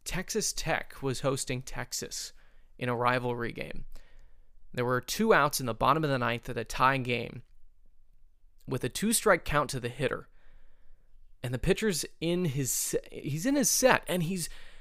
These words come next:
he got his sign, he's looking at his glove and everything, and the next time he looks up, the runner from third had stole home.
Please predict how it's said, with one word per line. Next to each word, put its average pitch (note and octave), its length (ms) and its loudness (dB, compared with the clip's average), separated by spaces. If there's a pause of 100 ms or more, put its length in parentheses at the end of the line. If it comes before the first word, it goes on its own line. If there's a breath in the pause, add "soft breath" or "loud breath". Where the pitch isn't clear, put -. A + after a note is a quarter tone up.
(120 loud breath)
he C3 120 -8
got G#3 320 -2
his A3+ 120 2
sign, G#3 380 2
he's C#3 160 0 (720 soft breath)
looking G#3+ 260 4
at G3+ 120 6
his D#3+ 120 0
glove F#3 320 10
and F#3+ 80 6
everything, F3 360 2
and C#3+ 100 0
the C#3+ 40 -2
next - 220 0
time F#3 240 4
he E3+ 60 2
looks E3 320 2
up, D#3+ 220 8 (340 soft breath)
the C#3 80 0
runner E3 320 4
from F3 220 -4
third E3 420 0
had C3 200 -4
stole D#3 600 2
home. C#3 460 0